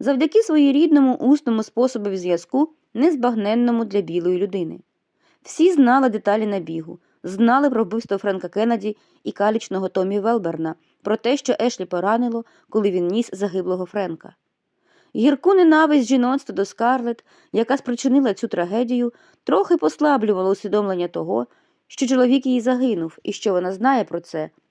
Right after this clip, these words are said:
але не може навіть вимагати, щоб їй віддали його тіло. До завтрашнього дня, коли трупи будуть знайдені і власті повідомлять її,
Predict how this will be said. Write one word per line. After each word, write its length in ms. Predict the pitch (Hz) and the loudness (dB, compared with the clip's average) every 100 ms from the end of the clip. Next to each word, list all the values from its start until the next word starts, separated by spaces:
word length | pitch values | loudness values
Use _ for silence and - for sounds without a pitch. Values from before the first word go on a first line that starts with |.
| _ | _
але 180 | 202 202 | -2 0
не 120 | 185 | 0
може 320 | 185 233 254 | -2 -2 0
навіть 300 | 233 233 226 _ _ - | -2 -2 -4 _ _ -2
вимагати, 600 | 247 269 254 185 165 175 | 4 4 4 0 -2 -6
щоб 260 | - 175 165 | -8 -8 -4
їй 160 | 240 | -4
віддали 400 | 220 165 165 165 | -4 -4 -4 -4
його 200 | 180 170 | -6 -8
тіло. 420 | 160 151 151 156 160 _ _ _ _ _ _ _ _ _ _ - | -12 -12 -12 -14 -18 _ _ _ _ _ _ _ _ _ _ -10
До 240 | 196 277 | 0 2
завтрашнього 640 | 262 403 349 311 269 254 220 | 2 0 -2 0 2 4 2
дня, 340 | 208 214 269 | 0 -2 -2
коли 220 | - 220 220 | 0 0 0
трупи 280 | 262 254 | 0 0
будуть 280 | 214 220 202 | 0 0 -2
знайдені 640 | 196 196 240 208 180 170 - _ - | -2 -2 -2 -2 -4 -6 -10 _ -4
і 120 | 208 | 0
власті 360 | 214 247 - | 0 0 -4
повідомлять 680 | 196 190 190 220 277 214 - | -6 -4 0 2 2 2 -2
її, 340 | 190 175 170 | -6 -4 -6